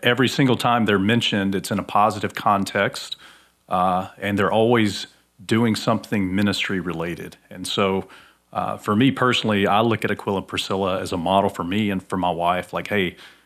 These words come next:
w-, we know that Christ in the church is the perfect picture of marriage. But man, if there's a human example that we can see in scriptures that we can also pair to that, uh, I think Aquila and Priscilla would be it.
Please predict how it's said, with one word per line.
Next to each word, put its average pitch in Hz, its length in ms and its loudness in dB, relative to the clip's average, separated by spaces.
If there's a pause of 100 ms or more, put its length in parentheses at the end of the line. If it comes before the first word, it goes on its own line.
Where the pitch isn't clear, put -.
(400)
w-, - 140 -10 (180)
we 113 220 2
know 117 240 6
that 101 180 0
Christ 110 340 0
in 113 80 2
the 95 80 0
church 107 400 2
is 92 160 -4
the - 60 -10
perfect 104 480 -4
picture 107 320 -2
of 85 60 -6
marriage. 92 540 -4 (600)
But 92 120 0
man, 113 200 2
if 101 80 -2
there's 107 180 2
a 95 60 0
human 131 320 4
example 101 580 0
that 104 140 -4
we 107 100 -2
can 98 140 -2
see - 140 -4
in 95 100 -2
scriptures 101 500 -2
that 101 100 0
we 101 120 -2
can 98 100 -2
also 101 300 0
pair 104 280 2
to 98 100 -2
that, 92 380 0 (420)
uh, 92 220 0
I 104 100 4
think 113 220 -2
Aquila 104 300 -2
and 90 80 -4
Priscilla 92 340 -4
would 82 180 -6
be 85 200 -4
it. 80 220 -4